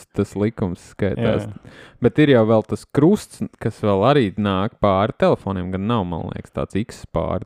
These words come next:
Speaker 2: Jā,
Speaker 1: nu,
Speaker 2: jā,
Speaker 1: no
Speaker 2: kas
Speaker 1: vienas stūra uz
Speaker 2: sadala.
Speaker 1: otru. To, tu vēl tādu var ieslēgt reizē, tad tev ir centrs pat.
Speaker 2: Mhm.
Speaker 1: Mērķis, tu vari nomērķēt tieši tā kā kaut kur, pa kaut kurieni. Tā kā, jā, ir, nu,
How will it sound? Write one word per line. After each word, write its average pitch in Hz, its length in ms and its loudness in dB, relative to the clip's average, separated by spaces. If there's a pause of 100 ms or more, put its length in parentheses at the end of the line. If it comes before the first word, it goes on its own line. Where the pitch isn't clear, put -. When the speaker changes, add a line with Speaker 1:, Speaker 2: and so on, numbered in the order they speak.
(100)
Speaker 2:
Jā, 120 200 -8
Speaker 1:
nu, 113 80 -2
Speaker 2:
jā, 107 140 -6
Speaker 1:
no 101 160 -4
Speaker 2:
kas - 20 -2
Speaker 1:
vienas 95 260 -4
stūra 95 380 0
uz 90 80 -4
Speaker 2:
sadala. 92 220 0
Speaker 1:
otru. 98 240 -4
To, 92 140 0 (120)
tu - 160 -10
vēl 87 200 2
tādu 110 400 2
var 92 100 2
ieslēgt - 480 -2
reizē, 95 420 -2
tad - 160 -20
tev - 220 -8
ir - 120 -14
centrs 113 520 -2
pat. - 260 -8 (300)
Speaker 2:
Mhm. 107 500 -12 (580)
Speaker 1:
Mērķis, 98 560 -6
tu - 140 -12
vari - 180 -10
nomērķēt 107 680 -6
tieši - 320 -8
tā - 100 -10
kā - 160 -12 (1000)
kaut 107 200 -16
kur, 98 240 -4 (200)
pa - 120 -14
kaut - 240 -10
kurieni. 95 440 -6 (1400)
Tā 110 80 -4
kā, 107 240 -2
jā, 156 220 0 (120)
ir, 131 200 0
nu, 156 280 0